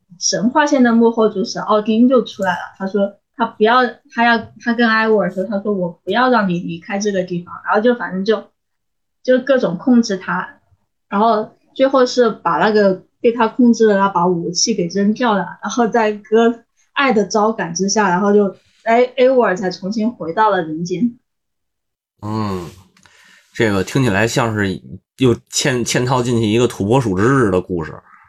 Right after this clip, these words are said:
Speaker 2: 啊，无限重复。
Speaker 1: 对。然后艾沃尔这个好像，我得说一下，就是他，他这个其实他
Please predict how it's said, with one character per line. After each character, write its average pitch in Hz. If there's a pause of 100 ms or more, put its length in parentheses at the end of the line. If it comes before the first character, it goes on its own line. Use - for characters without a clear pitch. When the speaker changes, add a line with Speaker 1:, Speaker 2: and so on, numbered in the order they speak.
(260)
Speaker 2:
啊， 87
无 101
限 123
重 104
复。 117
Speaker 1:
对。 226 (1000)
然 254
后 285
艾 311
沃 330
尔 254
这 247
个 240
好 -
像， 247 (720)
我 302
得 262
说 269
一 254
下， 226
就 269
是 262 (520)
他， 339 (240)
他 320
这 311
个 247
其 214
实 220
他 269